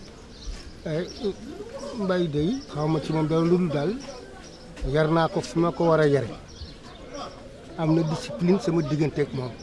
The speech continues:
Dañ ne doomi mbër jàngil bëre des na la ñam. Waaw.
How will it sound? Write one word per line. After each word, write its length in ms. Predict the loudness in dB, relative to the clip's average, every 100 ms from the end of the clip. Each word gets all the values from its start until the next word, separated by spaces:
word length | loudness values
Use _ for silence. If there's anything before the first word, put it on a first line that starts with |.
| -12 -2
Dañ 140 | 0
ne 80 | 2
doomi 320 | 6 8 10
mbër 160 | 10 8 8
jàngil 320 | 8 8 10
bëre 240 | 10 10 6 -8 -14 -14 -16 -16 -16 -16 -16 -10 -4
des 160 | 0
na 80 | 2
la 100 | 4
ñam. 140 | 2 -2
Waaw. 1040 | -10 -16 -14 -16 -14 -14 -14 -14 -14 -14